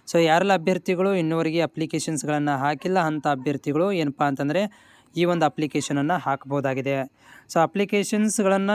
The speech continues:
ಈಗಾಗಲೇ ಲಿಂಕ್‌ಗಳ ಮುಖಾಂತರ ಕೊಡಲಾಗಿದೆ. So, ಲಿಂಕಿಗೆ ಹೋಗಿ ನೀವು ಇಪ್ಪತ್ತ ನಾಲ್ಕನೇ ತಾರೀಕು ತನಕನೂ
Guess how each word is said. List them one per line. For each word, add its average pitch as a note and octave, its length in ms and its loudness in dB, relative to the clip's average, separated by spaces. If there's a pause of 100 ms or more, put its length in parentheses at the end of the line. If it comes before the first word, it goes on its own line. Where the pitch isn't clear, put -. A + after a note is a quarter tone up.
ಈಗಾಗಲೇ F3 400 2
ಲಿಂಕ್‌ಗಳ E3+ 460 -2
ಮುಖಾಂತರ D#3+ 480 -2
ಕೊಡಲಾಗಿದೆ. D3+ 580 0 (460)
So, E3+ 60 2
ಲಿಂಕಿಗೆ F3 380 0
ಹೋಗಿ E3+ 240 2
ನೀವು E3+ 180 0
ಇಪ್ಪತ್ತ F#3 440 -2 (160)
ನಾಲ್ಕನೇ E3 480 4
ತಾರೀಕು F3 280 2
ತನಕನೂ C#3+ 420 0